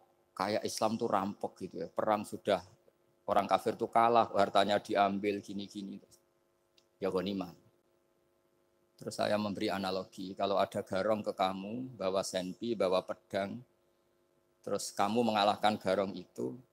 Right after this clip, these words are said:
alat-alat itu kamu kembalikan apa kamu sita? Ya saya sita, nanti dipakai garong lagi.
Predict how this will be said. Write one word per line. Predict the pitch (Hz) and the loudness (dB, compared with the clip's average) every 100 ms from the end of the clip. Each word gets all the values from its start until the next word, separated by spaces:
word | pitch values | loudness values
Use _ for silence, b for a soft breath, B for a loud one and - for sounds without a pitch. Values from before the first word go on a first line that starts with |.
| _ _ _ _ _ _ | _ _ _ _ _ _
alat-alat | - 107 107 107 104 104 | -4 0 0 2 2 0
itu | 107 120 | -2 0
kamu | 110 110 | 2 2
kembalikan | 110 101 98 98 113 117 | 0 0 0 0 0 0
apa | 110 | 0
kamu | 107 101 107 | -4 -6 -8
sita? | - - 87 | -10 -12 4
Ya | 113 | 4
saya | 147 160 | 6 2
sita, | 156 180 147 | 2 0 2
nanti | 135 139 151 | 0 -2 -6
dipakai | 127 120 - | -2 -2 0
garong | 110 104 107 | 0 0 0
lagi. | 104 - - | -6 -12 -18